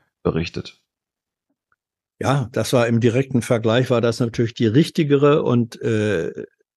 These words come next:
Speaker 2: auch in sich konsistentere und, und journalistischen, äh, Prinzipien besser folgende Berichterstattung, ist ja gar kein Zweifel. Ist ganz eindeutig.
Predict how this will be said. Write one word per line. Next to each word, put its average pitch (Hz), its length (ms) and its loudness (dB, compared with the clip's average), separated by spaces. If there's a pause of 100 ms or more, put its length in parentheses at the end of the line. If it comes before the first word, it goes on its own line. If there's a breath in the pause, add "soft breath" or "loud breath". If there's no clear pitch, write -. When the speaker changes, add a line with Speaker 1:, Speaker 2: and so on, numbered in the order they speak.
(340)
Speaker 2:
auch 113 200 2
in 113 280 2
sich 135 540 0
konsistentere 120 1000 2
und, 104 300 -6
und - 360 -12 (420 loud breath)
journalistischen, 110 1000 2
äh, - 340 -12 (360)
Prinzipien 117 1000 2
besser 117 300 2
folgende 117 440 2
Berichterstattung, 110 760 -2
ist - 140 -8
ja 92 120 -2
gar 90 120 -2
kein 98 160 -4
Zweifel. - 480 -6 (680 soft breath)
Ist - 120 -20
ganz - 180 -6
eindeutig. 101 600 -6